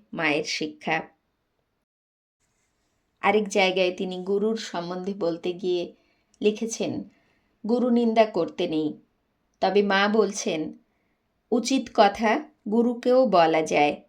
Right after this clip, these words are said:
তাতে পাপ হয় না।" মা আরও বললেন, "তবে গুরু ভক্তি থাকা চাই, গুরু যেমনই হোক, তাঁর প্রতি ভক্তিতেই মুক্তি।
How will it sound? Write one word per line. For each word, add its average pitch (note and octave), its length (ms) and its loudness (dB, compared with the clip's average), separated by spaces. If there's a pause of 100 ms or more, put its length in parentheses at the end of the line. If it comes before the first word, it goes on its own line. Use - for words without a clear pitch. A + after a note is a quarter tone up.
(100)
তাতে G3 280 0
পাপ F3+ 360 2
হয় B2+ 240 -4
না।" C3+ 320 -2 (840)
মা A#3 180 4
আরও A#3+ 200 4
বললেন, E3 480 0 (1000)
"তবে G#3 260 4
গুরু A3+ 340 2
ভক্তি G#3+ 600 -2
থাকা D#3+ 320 0
চাই, E3+ 460 2 (280)
গুরু C4 260 0
যেমনই G3+ 560 0
হোক, F3 400 -6 (240)
তাঁর G#3 320 4
প্রতি G#3 480 2 (240)
ভক্তিতেই A3+ 680 0
মুক্তি। E3 600 -2